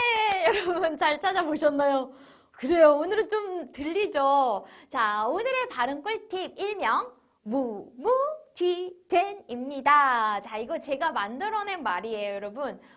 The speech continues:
무무뒤된이 무슨 말이냐면 무성음과 무성음이 나란히 나올 때 뒤에 있는 무성음은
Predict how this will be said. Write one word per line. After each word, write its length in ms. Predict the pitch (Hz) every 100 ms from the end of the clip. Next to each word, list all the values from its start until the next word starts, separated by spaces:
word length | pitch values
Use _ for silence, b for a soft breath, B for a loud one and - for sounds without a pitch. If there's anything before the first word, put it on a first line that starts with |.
| B
무무뒤된이 1040 | 247 339 440 523 539 508 285 277 320 311
무슨 320 | 240 208 262 262
말이냐면 600 | 208 185 190 359 269 - B B B B B
무성음과 1200 | 208 208 262 339 466 453 440 320 247 185 185 339 - _ _ _ _ _ _ _
무성음이 1000 | 202 196 247 285 453 415 285 196 214 359 - _ _ _ _
나란히 920 | - 185 202 220 262 381 453 440 370 427
나올 460 | 285 - 196 196 -
때 340 | 170 240 302 _ _ _ _ _ _ _ -
뒤에 220 | - 339
있는 640 | 415 523 523 494 480 480 254
무성음은 840 | 240 269 240 202 269 466 539